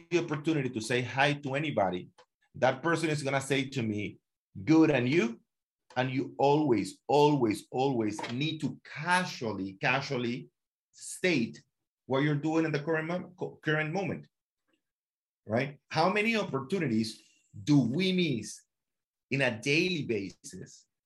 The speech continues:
by not answering the question they're asking us, which is, "How are you?" "I'm good because of this. I'm busy because of that. I'm excited because a client is coming from overseas to closing a big deal."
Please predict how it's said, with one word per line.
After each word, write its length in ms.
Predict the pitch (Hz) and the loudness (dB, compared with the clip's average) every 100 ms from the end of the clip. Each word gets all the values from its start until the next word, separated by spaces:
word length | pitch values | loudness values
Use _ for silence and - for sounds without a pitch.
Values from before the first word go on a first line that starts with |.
| _ - | _ 0
by 220 | 127 127 | 2 2
not 200 | 135 151 | 2 2
answering 600 | 170 185 - 113 117 - - | 2 2 -2 -4 -6 -10 -4
the 160 | 139 185 | -2 0
question 680 | - 302 294 320 247 147 147 | 2 2 4 2 2 0 -2
they're 220 | 147 151 156 | 2 4 4
asking 260 | 147 139 113 | 2 -4 -4
us, 140 | 101 | -2
which 160 | 143 160 | 0 2
is, 240 | 160 - _ _ _ | 0 -2 _ _ _
"How 400 | - 170 185 180 | -2 2 6 6
are 280 | 180 185 180 | 6 6 2
you?" 440 | 156 185 113 - - _ _ _ - | 2 2 2 0 -12 _ _ _ -2
"I'm 380 | 139 156 147 113 | 2 2 0 0
good 400 | 165 127 78 - _ _ | 2 2 -2 -10 _ _
because 360 | 113 123 143 120 | -6 -2 -2 -2
of 180 | 117 107 | -4 -2
this. 280 | 131 117 - | 0 0 -2
I'm 240 | 131 143 147 | -2 -2 0
busy 400 | 190 175 127 95 | -2 -4 -4 -4
because 400 | 123 131 131 127 | -4 -2 0 0
of 180 | 110 98 | 0 0
that. 300 | 117 76 - - _ _ _ _ - | 0 0 -6 -20 _ _ _ _ -4
I'm 180 | 135 151 | 0 0
excited 680 | 143 - 160 170 190 170 127 | -2 -2 2 2 4 2 0
because 280 | 123 139 | -4 -2
a 60 | 131 | -4
client 380 | - 139 160 165 | -2 0 0 0
is 200 | 160 - | -6 -4
coming 320 | 160 160 156 | -2 0 -2
from 200 | 147 139 | -2 0
overseas 600 | 151 151 151 180 165 - | 0 -2 -2 -2 -2 -4
to 100 | 143 | -6
closing 360 | 147 147 156 143 | -4 -4 -2 0
a 60 | 127 139 | 0 -2
big 160 | 151 147 | -4 -2
deal." 380 | 160 127 - | 0 0 -2